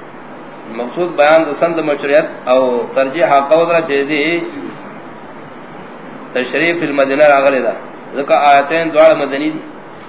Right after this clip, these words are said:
خو مدینہ کی راغلے خو کم سن کی۔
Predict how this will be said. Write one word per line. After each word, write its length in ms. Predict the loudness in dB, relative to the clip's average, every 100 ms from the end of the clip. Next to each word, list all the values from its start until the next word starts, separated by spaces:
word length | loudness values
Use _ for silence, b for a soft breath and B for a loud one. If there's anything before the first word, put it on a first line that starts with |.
| -20 -20 -20 -20 -18 -18 -18 -18 -18 -18 -18 -18 -18 -18 -18 -18 -18 -18 -12
خو 100 | -6
مدینہ 320 | -2 -2 0
کی 120 | 0 4
راغلے 340 | 4 4 2
خو 140 | 0
کم 220 | 0 0 0
سن 220 | 0 -2
کی۔ 120 | -4